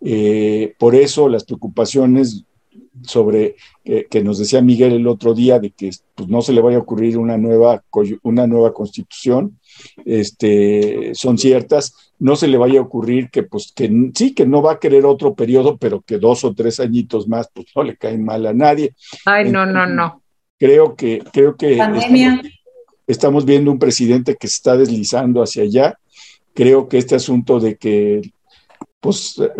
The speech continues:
Speaker 1: eh, los golpes de mano que ha dado, la Guardia Nacional se pasa acá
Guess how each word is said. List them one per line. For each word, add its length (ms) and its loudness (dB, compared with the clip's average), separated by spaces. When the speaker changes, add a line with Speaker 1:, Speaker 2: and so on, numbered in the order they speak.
Speaker 1:
eh, 80 2
los 160 4
golpes 360 2
de 120 4
mano 420 2
que 80 -2
ha 80 2
dado, 400 -2
la 200 0
Guardia 340 2
Nacional 480 -2
se 100 -6
pasa 380 -2
acá 280 -6